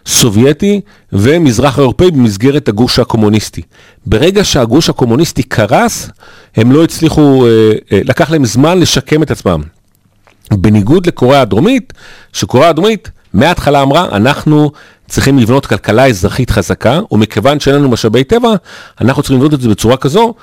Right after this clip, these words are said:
שנוכל לייצר מוצרים", כמו שהיום לדוגמה חברת סמסונג, אה, אה, אתה, כולם מכירים את זה,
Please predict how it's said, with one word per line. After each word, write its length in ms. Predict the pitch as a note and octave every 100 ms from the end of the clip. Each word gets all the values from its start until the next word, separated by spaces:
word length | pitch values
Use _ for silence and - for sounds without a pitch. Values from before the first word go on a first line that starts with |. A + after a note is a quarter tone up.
| _ _
שנוכל 680 | - - A#2+ A2 C#3+ - D#3+
לייצר 300 | E3+ C3+ -
מוצרים", 420 | D#3 C#3 F3+ A3 F#3+
כמו 100 | C#3+
שהיום 300 | C3 A#2+ A#2+
לדוגמה 380 | A2+ G2 G#2+ G2+ G2 _ - -
חברת 320 | - F2+ F2
סמסונג, 440 | - E3 - C#3+ G2+ - _ -
אה, 280 | F#2+ G2 G2 - -
אה, 60 | F#2 F2+ -
אתה, 300 | G2+ A2 G#2 F#2+ - A2+ -
כולם 300 | - C#3+ D3
מכירים 360 | - D3+ A3
את 80 | F#3
זה, 160 | D3+